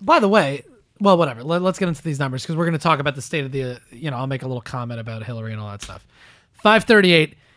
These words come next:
Hillary Rodham Clinton has a sixty-four point two percent chance of winning the presidency, while Donald Trump is now up to thirty-five point eight percent chance.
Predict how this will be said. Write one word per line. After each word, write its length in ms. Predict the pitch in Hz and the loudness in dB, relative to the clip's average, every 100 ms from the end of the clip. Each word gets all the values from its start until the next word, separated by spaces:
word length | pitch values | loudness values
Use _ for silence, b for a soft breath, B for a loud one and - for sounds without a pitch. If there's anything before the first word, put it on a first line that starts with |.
| _ - | _ 0
Hillary 340 | 262 285 277 | 4 6 6
Rodham 360 | 226 220 220 180 | 6 4 4 0
Clinton 420 | - 208 190 180 | 0 0 2 2
has 180 | 165 156 | 2 2
a 80 | |
sixty-four 840 | 147 - 226 - 202 - - 190 180 | -4 -4 -6 -4 -4 -4 -4 0 0
point 260 | - 165 | -2 -4
two 160 | - 170 | -4 -6
percent 300 | 147 147 147 | -4 -4 -4
chance 240 | 160 143 | -4 -4
of 60 | 143 | -4
winning 140 | 147 143 | -4 -4
the 40 | |
presidency, 540 | - 139 131 127 139 127 | -4 -4 -4 -6 -6 -6
while 160 | 123 | -6
Donald 340 | 127 151 151 143 | -2 0 0 -2
Trump 280 | - 151 | -2 -2
is 100 | 143 | -2
now 140 | 139 131 | -4 -4
up 180 | 143 - | -4 -8
to 80 | 135 | -8
thirty-five 600 | 170 151 147 - 143 135 | 0 0 0 -2 -2 -2
point 220 | 139 123 | -6 -6
eight 140 | 156 147 | -6 -6
percent 260 | 131 131 | -6 -6
chance. 300 | 117 131 120 | -6 -8 -10